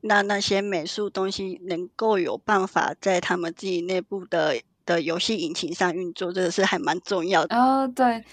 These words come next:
Speaker 2: Lily，你的工作经验这么丰富，那你平常会再去，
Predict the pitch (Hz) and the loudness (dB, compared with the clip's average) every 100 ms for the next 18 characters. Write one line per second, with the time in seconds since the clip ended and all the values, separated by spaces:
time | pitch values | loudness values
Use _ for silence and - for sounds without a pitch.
0 | _ - 226 226 196 165 165 170 196 196 | _ -4 0 2 2 2 2 2 2 2
1 | 208 190 190 180 185 175 175 175 160 170 | 2 2 2 2 4 4 4 6 6 4
2 | 180 175 220 208 175 180 170 180 160 175 | 0 4 4 4 2 0 0 2 0 2
3 | 190 180 180 175 185 175 | 0 2 2 2 0 0